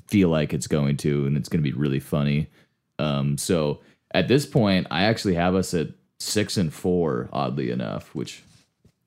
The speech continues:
is maybe a little, uh, little homerish, but there's still a lot of football to be played. But yeah, I think they go into the bye at six and four and,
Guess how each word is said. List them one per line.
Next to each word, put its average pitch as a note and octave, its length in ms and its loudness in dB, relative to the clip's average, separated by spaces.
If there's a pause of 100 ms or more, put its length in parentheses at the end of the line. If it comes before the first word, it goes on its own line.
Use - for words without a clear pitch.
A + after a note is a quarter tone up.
(220)
is F#2+ 180 4
maybe F2+ 560 6
a D#2 80 2
little, D#2 420 2
uh, C#2 280 -2 (260)
little F#2 240 0
homerish, D2 680 0
but D#2+ 200 -2 (200)
there's C#3 180 4
still G#3 140 6
a E3+ 60 6
lot B2 180 6
of G2+ 80 0
football F#2+ 320 4
to E2+ 40 2
be D#2+ 120 0
played. F2 340 2
But D#2+ 120 0
yeah, G2 180 6
I D#2+ 80 2
think G2+ 160 0
they G2+ 80 2
go F#2 160 2
into E2+ 100 2
the D#2 80 -2
bye D#2+ 260 2
at C#2+ 140 -2
six - 260 -6
and D#2 160 -4
four E2+ 380 0
and, D2 220 0